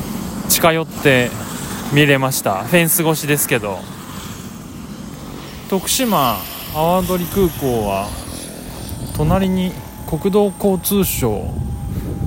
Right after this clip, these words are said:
徳島空港事務所っていう事務所がありますね。これ、各航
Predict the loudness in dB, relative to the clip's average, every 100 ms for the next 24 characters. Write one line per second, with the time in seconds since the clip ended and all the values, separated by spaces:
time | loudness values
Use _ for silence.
0 | -2 -4 -4 -6 0 0 2 2 2 0
1 | 0 2 2 2 2 4 6 4 4 4
2 | 4 4 4 4 6 6 4 4 -2 -4
3 | -6 -6 -6 -8 -12 -6 2 4 4 4
4 | 4 6 6 6 2 0 2 4 4 4
5 | 0 -6 -8 -8 -10 -10 -10 -8 -6 -6
6 | -8 -8 -8 -6 0 2 4 4 2 4
7 | 2 0 -2 2 2